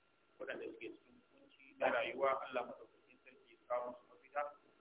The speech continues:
Allah madaukakin sarki, waɗanda suka rasu, muna roƙon Allah ya ji kansu, ya gafarta musu. Allah ya haskaka makwancinsu,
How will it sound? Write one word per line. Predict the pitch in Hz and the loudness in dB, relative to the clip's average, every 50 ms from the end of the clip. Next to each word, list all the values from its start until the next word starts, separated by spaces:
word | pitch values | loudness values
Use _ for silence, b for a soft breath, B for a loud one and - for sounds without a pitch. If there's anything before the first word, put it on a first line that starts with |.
| - - - _ _ - | -20 -20 -20 _ _ -6
Allah | 123 131 127 | 0 0 2
madaukakin | 123 120 - - 113 113 - - - - - | 2 0 -2 -4 -6 -8 -10 -14 -16 -20 -20
sarki, | - 127 127 123 127 127 127 | -20 -20 -20 -20 -18 -18 -18
waɗanda | 127 123 123 - - - | -18 -18 -18 -20 -20 -20
suka | - _ - 117 | -20 _ -20 -20
rasu, | 117 - - _ _ - - - | -20 -20 -20 _ _ -20 -20 -20
muna | _ _ _ 123 113 | _ _ _ -18 -18
roƙon | - - 113 110 110 | -18 -20 -20 -20 -20
Allah | - - - 117 113 | -20 -20 -18 -16 -16
ya | 107 - | -16 -16
ji | - - | -18 -20
kansu, | - 123 123 - _ | -20 -20 -20 -20 _
ya | - - | -20 -16
gafarta | - 120 117 120 - - _ _ | -14 -14 -12 -14 -16 -20 _ _
musu. | - - _ _ _ _ _ _ _ _ _ _ _ _ _ _ _ _ | -20 -20 _ _ _ _ _ _ _ _ _ _ _ _ _ _ _ _
Allah | - 120 123 117 113 | -20 -12 -10 -8 -8
ya | 110 | -8
haskaka | - - - - 120 120 120 113 | -8 -10 -10 -8 -8 -6 -6 -6
makwancinsu, | 117 110 - - - - - - - - - - - | -8 -10 -12 -14 -16 -18 -18 -20 -18 -18 -18 -18 -18